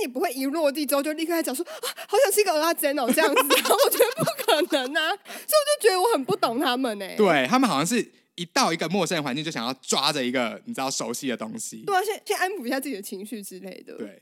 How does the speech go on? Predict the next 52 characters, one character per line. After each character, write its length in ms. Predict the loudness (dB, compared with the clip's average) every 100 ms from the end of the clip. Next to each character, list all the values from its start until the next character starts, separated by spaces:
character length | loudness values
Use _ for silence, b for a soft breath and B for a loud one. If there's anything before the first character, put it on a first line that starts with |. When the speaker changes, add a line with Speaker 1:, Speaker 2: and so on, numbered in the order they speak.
| _
Speaker 1:
我 60 |
就 80 | -2
很 100 | 0
不 120 | -4 -8
解 220 | -10 -12
啊。 320 | -12 -16 -14
Speaker 2:
好， 160 | -12 -10
反 180 | -8 -8
正 80 |
就 100 | -8
是 100 | -10
跟 120 | -8 -6
这 80 | -6
个 120 | -8
韩 160 | -10
国 120 | -10 -10
人 100 | -10
约 100 | -10
完 120 | -10
会 140 | -14 -16
之 160 | -14
后， 100 | -14
我 40 | -14
想 140 | -14
说， 140 | -14 -14
天 300 | -6 -4 -4
哪， 180 | -8 -14 B B B -12
这 140 | -10
韩 220 | -8 -8
国 140 | -6 -8
人， 200 | -8 -6
因 100 | -4
为 40 |
我 40 | -4
个 140 | -4
人 100 | -8
很 100 | -8
喜 80 | -8
欢 80 | -10
韩 120 | -10
国 100 | -10
人 80 | -10
的 60 | -12
长 160 | -16
相， 120 | -14
就 100 | -14
是 40 | -12
单 180 | -10 -10
眼 120 | -10
皮 140 | -14
男 200 | -16 -16
生， 320 | -16 -14 -14